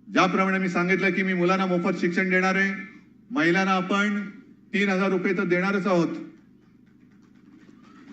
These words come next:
ते तर देणारच आहोत, महिला सुरक्षा देणार आहोत, जुनी पेन्शन योजना लागू करणार आहोत, शेतकऱ्यांना पुन्हा एकदा कर्जमुक्त करणार आहोत,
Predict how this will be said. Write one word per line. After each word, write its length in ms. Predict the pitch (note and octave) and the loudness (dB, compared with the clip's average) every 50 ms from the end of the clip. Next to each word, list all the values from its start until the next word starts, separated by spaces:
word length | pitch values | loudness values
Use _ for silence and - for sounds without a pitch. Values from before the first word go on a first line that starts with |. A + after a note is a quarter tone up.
| - - - - - - D#3 | -20 -20 -20 -20 -10 -4 -2
ते 100 | E3+ F3 | 0 0
तर 80 | G#3+ | 2
देणारच 440 | F#3 F#3 G3 G3+ A#3 A#3 A#3 A3 G#3+ | 2 2 4 4 4 2 2 2 2
आहोत, 140 | F3 C3 A2 - - - - - - - | 0 -2 -2 -4 -8 -12 -14 -16 -10 -4
महिला 300 | A#2 D3 F3 F#3 G#3+ A3 | 0 0 2 4 4 2
सुरक्षा 460 | - - - F#3 G#3 A3 F3 - C4 | 2 2 2 2 2 2 4 4 4
देणार 280 | B3 A#3+ A3 G3 F3+ D#3+ | 4 4 2 2 2 0
आहोत, 140 | C3+ A#2 G2 - - - - - - - - - - - - - - - | 0 -2 -2 -6 -8 -14 -18 -20 -20 -20 -20 -20 -20 -20 -20 -20 -10 -2
जुनी 240 | - D3+ F3+ A3 A#3+ | 2 2 4 4 4
पेन्शन 400 | F#3 A3+ A3+ A3 A3 A3+ A3+ A3 | 4 4 2 2 2 2 2 2
योजना 340 | G#3 G3+ G3 G3 G#3+ C4 | 2 2 2 2 2 2
लागू 260 | C4 C4 B3+ A#3 A#3 A3 | 4 4 4 2 0 0
करणार 280 | A3 G3+ F#3 E3+ D#3 | 0 0 0 0 0
आहोत, 160 | C#3 C3 A#2 - - - - - - - - - - | 0 0 -2 -4 -6 -10 -14 -18 -20 -20 -18 -8 -2
शेतकऱ्यांना 540 | - - - - - A#3 A3+ B3 B3 B3 A#3+ | 0 0 0 2 2 2 2 2 2 2 0
पुन्हा 360 | - - A3 G3+ A3+ A#3 A#3 | 0 0 0 2 2 2 2
एकदा 160 | A#3 A3 A3 | 2 2 0
कर्जमुक्त 500 | G#3+ A3 A3 G#3+ G#3+ B3 A#3+ B3+ - - | 0 0 0 0 0 0 0 0 2 0
करणार 360 | C4 B3 B3 A#3+ A3+ A3 G#3 | 0 0 2 0 2 2 2
आहोत, 180 | G3 E3+ C#3+ B2+ | 2 0 0 -2